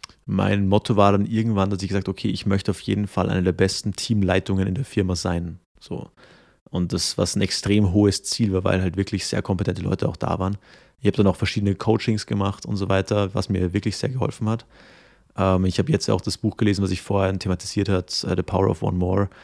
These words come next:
ein Kapitel ist auch über Leadership. Und es ist halt echt, was, äh, immer wieder der,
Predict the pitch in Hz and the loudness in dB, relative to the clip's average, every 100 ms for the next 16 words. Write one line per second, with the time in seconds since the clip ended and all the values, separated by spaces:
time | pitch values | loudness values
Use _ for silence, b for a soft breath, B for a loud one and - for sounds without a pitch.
0 | B B - 98 98 95 104 98 113 95 | B B -6 -4 -2 -2 -2 -2 -2 0
1 | 98 95 101 107 - 107 - - _ _ | 0 0 0 0 0 -4 -4 -14 _ _
2 | _ _ _ _ _ - - - 95 92 | _ _ _ _ _ -20 -8 -2 0 0
3 | 92 95 - 95 - 107 - - - 123 | -2 -4 -2 -2 0 -2 -4 -8 -8 -4
4 | 98 - - - - - 107 101 98 95 | -2 -4 -6 -4 -2 0 2 2 2 0
5 | 92 | -2